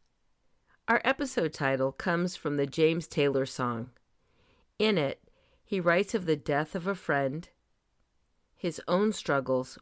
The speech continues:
with mental health, with some of the lyrics ripped from the pages of a hospital stay.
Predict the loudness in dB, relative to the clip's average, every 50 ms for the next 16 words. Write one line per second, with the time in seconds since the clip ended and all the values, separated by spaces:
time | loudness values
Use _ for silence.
0 | _ -6 -6 -4 -2 0 0 0 0 0 -2 -4 -2 -4 -2 -2 -2 -4 -6 -8
1 | -18 -20 _ _ _ _ _ _ _ _ _ _ _ _ 2 4 4 4 4 2
2 | -12 -20 -18 -6 -2 0 2 2 2 0 0 0 0 2 4 4 4 4 4 2
3 | 0 -2 -6 -10 -4 0 2 2 2 2 -2 -6 -2 -2 0 2 0 0 0 0
4 | 0 2 2 2 2 0 0 0 -2 -4 -4 -6 -6 -2 0 0 0 -2 -4 -6
5 | -6 -6 -6 -6 -8 -8 -6 -6 -6 -6 -6 -10 -12 -16